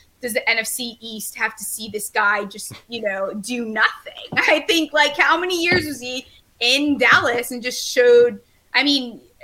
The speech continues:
he just is, it's whatever. I think that that was just a bizarre hiring, but you know what? He came with Colombo. It was a Colombo,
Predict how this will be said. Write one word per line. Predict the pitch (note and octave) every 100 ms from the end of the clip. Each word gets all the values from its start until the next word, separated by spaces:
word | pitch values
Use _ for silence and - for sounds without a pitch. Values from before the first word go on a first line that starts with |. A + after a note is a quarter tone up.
| - _ _ A#3+
he | D#4+
just | - F#4 -
is, | D#4 A3 -
it's | D#4+ C4
whatever. | D4+ F4+ C#4+ G3 G#2 C#3+
I | B3+
think | C#4+ F#4
that | F4+
that | E4
was | D#4+
just | D4+ -
a |
bizarre | A#3+ A#3 A3 A3 C4
hiring, | C4 C4+ C4 A#3
but | B3 B3
you |
know | C4
what? | C#4+ C#4+
He | A#3+
came | - B3
with | C#4+ -
Colombo. | D#4+ G#3 G3 G#3 C4 - -
It |
was | B3
a | B3+
Colombo, | - B3 A#3+ C#4 D4 D#4